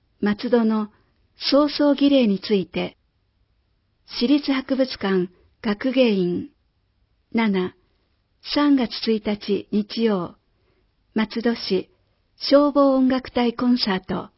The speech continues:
松戸市消防音楽隊。表終わり。時間、各十時から十一時三十分。七の松戸市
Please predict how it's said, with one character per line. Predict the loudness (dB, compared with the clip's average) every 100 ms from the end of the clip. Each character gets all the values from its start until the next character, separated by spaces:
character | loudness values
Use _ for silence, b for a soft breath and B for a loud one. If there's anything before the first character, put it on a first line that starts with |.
| _ _ _ _ _ _ _ _ _ _
松 | -4 -4 -2
戸 | -2
市 | -4 -4 -4 -6 _ _ _ -6
消 | 0 2 2
防 | 2 0
音 | 0 -2
楽 | -2 -6
隊。 | -6 -6 -6 _ _ _ _ _ _ _ _ _ _ -4
表 | 0
終 | 0 0 0
わ | -2
り。 | -4 -8 _ _ _ _ _ _ _ _ _ _ _ _ _ _ _ _ _ _
時 | -4 -2
間、 | -2 -2 -2 -4 _ _ _ _ _ -8
各 | -6 -4 -4 -6 -8 _ _ _ -6
十 | -2 0
時 | 0 -2
か | 0
ら | -2
十 | 0 -2
一 | -2 -2
時 | -2
三 | 0 2 2
十 | 2
分。 | -2 -2 -2 -2 -8 _ _ _ _ _ _ _ _ -2
七 | 2 2 2
の | 0 -2 _ _ _ _ _ -4
松 | -4 -2
戸 | -2 -2
市 | 0 -2 -2